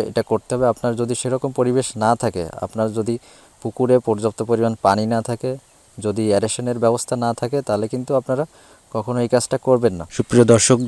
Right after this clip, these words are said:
যারা দেশ ও দেশের বাইরে থেকে আজকের এই ভিডিওটি দেখছেন, সকলকে জানাই শান্ত আগ্রো বিডির পক্ষ থেকে অনেক অনেক প্রীতি এবং শুভেচ্ছা। তো দর্শক, দীর্ঘদিন আসলে গলদা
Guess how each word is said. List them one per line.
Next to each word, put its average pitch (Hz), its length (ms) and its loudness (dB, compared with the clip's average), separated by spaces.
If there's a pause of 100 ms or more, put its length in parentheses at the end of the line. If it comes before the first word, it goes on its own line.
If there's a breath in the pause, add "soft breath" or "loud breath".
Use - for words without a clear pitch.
যারা 113 220 8
দেশ 107 320 2
ও 127 40 4
দেশের 120 320 2
বাইরে 110 240 6
থেকে 117 300 -2
আজকের 110 220 0
এই 110 100 4
ভিডিওটি 117 340 2
দেখছেন, 113 340 0 (600 soft breath)
সকলকে 110 440 0
জানাই 110 260 4
শান্ত 104 280 0
আগ্রো 113 260 2
বিডির 110 280 0
পক্ষ - 200 -6
থেকে 113 300 -2
অনেক 104 280 4
অনেক 98 200 4 (240)
প্রীতি 107 260 0
এবং 110 220 0
শুভেচ্ছা। 123 420 0 (480)
তো 120 80 -2
দর্শক, 127 300 6 (120)
দীর্ঘদিন 135 380 4
আসলে 131 360 2
গলদা 113 280 6